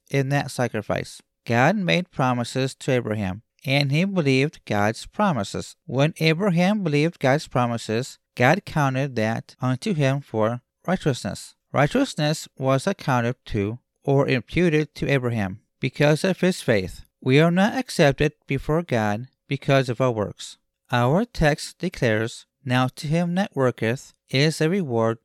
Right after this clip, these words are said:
not reckoned of grace, but of debt." If someone is trying to work for his divine favor, it is not of grace,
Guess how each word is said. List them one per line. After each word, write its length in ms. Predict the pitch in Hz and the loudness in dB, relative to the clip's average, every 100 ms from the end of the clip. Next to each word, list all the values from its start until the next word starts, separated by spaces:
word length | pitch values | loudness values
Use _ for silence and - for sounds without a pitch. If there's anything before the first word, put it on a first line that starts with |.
| - | -6
not 260 | 127 139 | -2 -2
reckoned 360 | 156 139 139 127 | 0 -2 -2 -6
of 360 | 110 101 127 | -2 -2 -4
grace, 520 | - 147 123 101 - - _ _ | -2 0 2 -2 -10 -18 _ _
but 200 | 123 127 | 0 2
of 220 | 127 120 | -2 -2
debt." 260 | 107 95 - _ _ | -4 -4 -8 _ _
If 260 | 120 151 - | 0 0 -2
someone 360 | - 165 160 175 | -4 0 0 0
is 120 | 233 | -4
trying 300 | - 156 156 | 0 0 -2
to 180 | - 196 | -4 -4
work 320 | 131 127 135 | 0 0 -2
for 240 | - 147 | -4 -2
his 140 | 147 - | -2 -2
divine 400 | 135 123 127 151 | -2 0 0 -2
favor, 500 | - 113 104 104 113 _ | -2 -2 0 -4 -6 _
it 160 | - 127 | -2 0
is 260 | 165 190 | 0 0
not 240 | 160 151 147 - | 0 0 -2 -6
of 180 | 143 175 | -6 -4
grace, 480 | 131 113 113 - | 0 0 0 -4